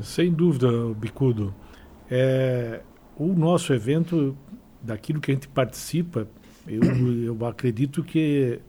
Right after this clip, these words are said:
se não for o único, mas é um dos únicos eventos em que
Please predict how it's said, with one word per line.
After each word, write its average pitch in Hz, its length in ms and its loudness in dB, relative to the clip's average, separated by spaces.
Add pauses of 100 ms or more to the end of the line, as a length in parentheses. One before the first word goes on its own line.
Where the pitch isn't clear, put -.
(120)
se - 200 -4
não 127 120 2
for 160 300 4
o 127 80 4
único, 170 300 2
mas 131 160 -2
é 147 40 -2
um 165 60 0
dos 123 240 0
únicos 147 380 2
eventos 131 500 -2 (640)
em 131 140 2
que 156 640 4